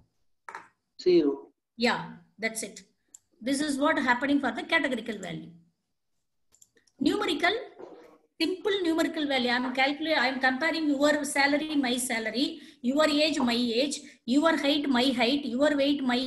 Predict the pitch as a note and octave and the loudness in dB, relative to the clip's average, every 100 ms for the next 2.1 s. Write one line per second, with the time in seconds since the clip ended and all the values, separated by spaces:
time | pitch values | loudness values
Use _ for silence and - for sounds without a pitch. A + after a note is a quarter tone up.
0 | C4 A#3+ C#4+ - G#3+ B3+ D#4 G4 G4+ G4 | -2 -2 -2 -4 0 2 4 2 0 -2
1 | F#4+ D4 C#4+ C#4+ D4 - B3 C4+ C4+ C4 | 0 0 2 2 0 -2 -2 -2 -4 -4
2 | F#3 | -8